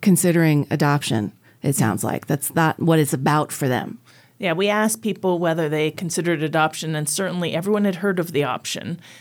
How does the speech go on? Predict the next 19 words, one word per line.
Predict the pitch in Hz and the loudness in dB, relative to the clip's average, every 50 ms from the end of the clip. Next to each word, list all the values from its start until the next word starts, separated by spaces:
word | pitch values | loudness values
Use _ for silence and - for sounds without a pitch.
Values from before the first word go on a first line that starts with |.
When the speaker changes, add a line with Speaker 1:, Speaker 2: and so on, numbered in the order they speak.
| - _ | -20 _
Speaker 2:
So | - - 175 156 | -4 0 2 2
it's | - 175 - | 2 2 0
not | - 180 185 202 196 | 0 0 0 0 0
that | - 190 190 | -2 -8 -4
they | - 190 175 170 170 | -2 0 2 2 2
didn't | 165 160 - 180 202 220 220 | 0 -2 -4 2 4 4 6
know | 214 208 202 170 | 6 6 6 4
about | 147 117 - 127 113 110 123 123 | 4 2 0 0 0 0 0 0
it, | 143 151 - - - - - - _ _ - | -2 -4 -4 -6 -16 -20 -20 -20 _ _ -2
but | 170 190 180 170 - - - - | 2 4 4 4 2 -2 -6 -8
very | 180 170 202 202 214 214 214 220 220 | 0 2 4 6 8 8 6 6 4
few | 214 220 - 196 196 196 190 | 2 -2 -2 0 0 0 0
people, | 180 - 196 170 165 - 170 165 160 160 156 156 | -2 -2 -4 -4 -2 0 0 2 2 2 0 -2
when | 160 165 160 160 | -4 -2 -2 0
they, | 160 156 156 156 156 156 - - _ | 0 0 0 0 -2 -4 -6 -10 _
they | - 180 | -4 -2
had | 165 170 175 156 | 0 0 -4 -2
chosen | - - - 226 240 226 226 247 233 233 226 233 | -4 0 2 2 2 4 4 4 4 4 2 2
abortion, | - 190 160 160 156 151 143 143 - 160 143 139 147 | -2 0 0 2 0 0 0 -2 -6 -6 -6 -8 -8